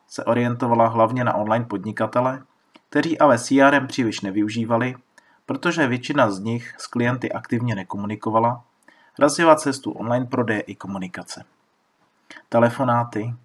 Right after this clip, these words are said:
obchodní schůzky, dílčí úkoly i obchodní případy pro ně bylo něco navíc. Proto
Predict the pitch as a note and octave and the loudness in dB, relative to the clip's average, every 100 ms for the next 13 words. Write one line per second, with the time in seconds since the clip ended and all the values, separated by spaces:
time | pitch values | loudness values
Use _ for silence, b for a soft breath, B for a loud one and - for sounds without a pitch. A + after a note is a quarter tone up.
0 | - - - E3+ D3+ A2 - - A2+ - | -8 -8 0 2 2 0 -4 -8 -6 -6
1 | - A#2 A#2+ b b b C#3+ E3 E3+ A#2+ | -4 -6 -6 b b b 4 4 4 -4
2 | - G#2 - A2+ A2+ A#2 - C3+ - - | -4 -8 -2 0 0 -6 -4 0 0 0
3 | G3 D#3 G#2 - C3 C3 B2+ B2 A#2 A#2 | -2 0 -4 -2 0 2 2 0 -4 -4
4 | A2 A2 G#2+ G2+ F#2+ - F#2+ F2 - - | -2 -2 -4 -4 -8 -8 -8 -10 -14 -14
5 | - _ _ _ _ _ _ _ _ B | -16 _ _ _ _ _ _ _ _ B
6 | - B2 A#2+ A2 G#2+ | -6 -4 0 -2 -2